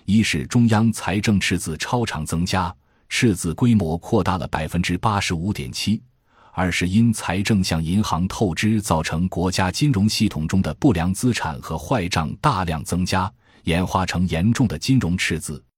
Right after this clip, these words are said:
国家金融部门全部自有资本金甚至降到零以下；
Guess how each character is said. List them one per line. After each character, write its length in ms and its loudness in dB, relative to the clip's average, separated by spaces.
国 220 4
家 180 2
金 180 2
融 140 4
部 160 0
门 280 -2
全 340 0
部 180 0
自 160 0
有 160 -2
资 180 -2
本 180 -2
金 320 4
甚 220 2
至 140 -2
降 180 0
到 140 -4
零 200 0
以 120 -4
下； 200 -4